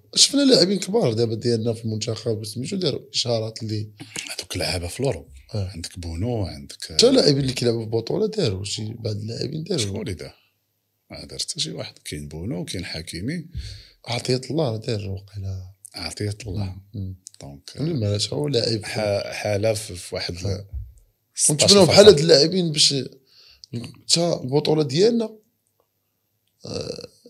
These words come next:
Speaker 1: اللعابة تكون عندهم واحد القيمة، فهمتيني؟ حتى المنتخب الوطني عاون، عاون ملي مشاو اللاعبين قدموا داك الأداء،
Speaker 2: مم.
Speaker 1: حتى القيمة ديال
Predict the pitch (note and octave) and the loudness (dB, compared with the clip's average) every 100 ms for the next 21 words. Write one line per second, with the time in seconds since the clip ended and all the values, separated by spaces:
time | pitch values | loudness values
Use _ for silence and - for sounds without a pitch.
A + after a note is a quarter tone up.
0 | - - - - - F3 F#3+ - F#3+ E3 | -12 -6 2 4 6 6 6 4 4 4
1 | D#3+ C#3+ B2 - C3+ G#2+ F#2+ - - - | 4 2 0 4 6 6 -2 -8 -20 -20
2 | _ _ _ _ - A2+ E3+ C3+ - - | _ _ _ _ -10 -6 -2 -4 -6 -14
3 | _ _ _ _ - F3+ F3+ E3+ D#3 - | _ _ _ _ -4 -2 0 0 0 -2
4 | C3+ C3 C3+ D3+ E3+ C3 A2+ E3 G#2 - | -4 -4 -2 -2 -2 0 6 6 6 -2
5 | - - A2+ A#2+ G2 G2+ G#2+ A2+ - - | -14 -8 -2 0 0 -2 -2 -2 -6 -12
6 | - A2 A#2 A2 G#2+ A2+ B2 G#2+ A#2 A#2 | -8 -2 0 0 0 0 0 0 0 0
7 | A2 G2+ - _ - G#2+ A#2+ A2+ A2+ - | -2 -8 -14 _ -8 -2 2 2 0 0
8 | B2 C#3+ A3 G#3+ - - F2 E2 E3+ - | 4 8 6 4 -10 -12 -8 -4 -2 2
9 | G3 F#3 D#3+ D#3 | 4 4 2 2